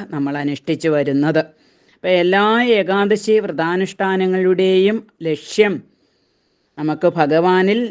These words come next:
ഭക്തി വളർത്തി വളർത്തി കൊണ്ടുവരിക, എന്നിട്ട് ജന്മം സഫലമാക്കി തീർക്കുക എന്നതു തന്നെയാണ്. അപ്പോൾ എന്താണ് ഭക്തി എന്നും, അല്ലെങ്കിൽ ചിലർ വിചാരിക്കും എന്നും നിത്യം ക്ഷേത്രത്തിൽ പോകുന്നവർ മാത്രമാണ് ഭക്തി ഉള്ളവർ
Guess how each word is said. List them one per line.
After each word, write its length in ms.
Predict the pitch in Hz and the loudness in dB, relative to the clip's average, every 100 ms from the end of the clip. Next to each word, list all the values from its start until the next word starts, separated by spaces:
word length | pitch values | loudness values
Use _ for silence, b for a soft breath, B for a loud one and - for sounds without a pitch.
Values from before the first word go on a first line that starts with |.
| - _ - | -10 _ -12
ഭക്തി 440 | 143 - 180 196 196 | -12 -10 -10 -8 -8
വളർത്തി 400 | 143 135 - 175 | -10 -10 -6 -2
വളർത്തി 460 | 160 135 135 185 | 0 -2 -4 -4
കൊണ്ടുവരിക, 520 | 175 156 135 156 160 170 175 | -2 -2 0 0 0 0 -2
എന്നിട്ട് 300 | 156 143 135 | -4 -4 -2
ജന്മം 520 | 143 147 135 160 208 | -2 -2 0 0 -2
സഫലമാക്കി 680 | - 127 120 135 160 151 151 156 | -4 -8 -6 -4 -2 -4 -4 -4
തീർക്കുക 640 | 147 135 131 156 165 196 196 139 | -2 -2 0 2 2 -2 -6 -10
എന്നതു 420 | 135 139 143 151 143 | -6 -4 -4 -4 -4
തന്നെയാണ്. 560 | 131 143 165 151 123 - _ b b b - | -2 0 0 0 -4 -14 _ b b b -16
അപ്പോൾ 260 | 170 220 | -4 0
എന്താണ് 720 | 208 175 170 202 247 233 220 202 | 2 0 -2 0 0 2 0 0
ഭക്തി 500 | 170 143 _ 196 180 170 _ b b b - | -2 -6 _ 0 0 -2 _ b b b -6
എന്നും, 480 | 147 147 165 131 - b b | -2 0 -2 -4 -8 b b
അല്ലെങ്കിൽ 280 | 190 208 226 | -2 0 0
ചിലർ 480 | 226 - 196 202 220 | -2 2 2 4 2
വിചാരിക്കും 580 | 220 196 190 185 190 185 | 2 0 -2 -2 -4 -4
എന്നും 480 | 180 180 190 202 208 | -4 -4 -2 0 0
നിത്യം 400 | 190 - 190 190 | 0 0 -2 0
ക്ഷേത്രത്തിൽ 680 | 190 180 165 165 180 185 185 | 0 0 0 0 -2 0 -2
പോകുന്നവർ 640 | 180 165 165 165 165 165 | 0 0 0 -2 -2 -2
മാത്രമാണ് 880 | 160 156 151 _ 180 185 160 156 160 | -2 -6 -8 _ 0 0 -2 -2 -4
ഭക്തി 340 | 147 151 - 165 | -4 -6 -6 -4
ഉള്ളവർ 500 | 156 151 147 151 | -4 -4 -4 -6